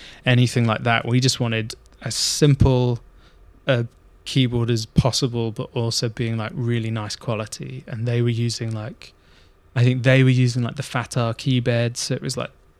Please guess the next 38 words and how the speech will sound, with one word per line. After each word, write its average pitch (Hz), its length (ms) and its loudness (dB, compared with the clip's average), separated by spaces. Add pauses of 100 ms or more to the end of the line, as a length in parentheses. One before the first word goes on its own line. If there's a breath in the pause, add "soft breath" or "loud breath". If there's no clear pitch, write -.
the 127 280 -4
synth - 360 -2
action - 280 -4
on 131 60 0
the 127 60 -4
keys 147 380 2
was 135 140 -2
great. 131 520 2
You 123 120 2
could, 120 420 0 (420 loud breath)
'cause 160 160 2
it 170 60 6
was 147 140 2
those, 135 200 2
like, 123 140 -4
smart 147 540 0
trip, - 280 -4 (140)
like, 127 380 -4
the 131 100 -4
smart 131 480 -4
strips, - 520 -6 (420 loud breath)
that 143 160 0
actually - 340 0
ended 127 260 2
up - 320 -2
being, 139 240 -4
like, 123 240 -4
really 143 360 2
useful, 143 420 -2
'cause 131 180 -4
your 135 120 0
mod 139 200 2
wheel, 131 200 2
you 123 180 -2
could - 180 -10
kind 143 320 0
of, 117 120 -6
like, 117 400 -4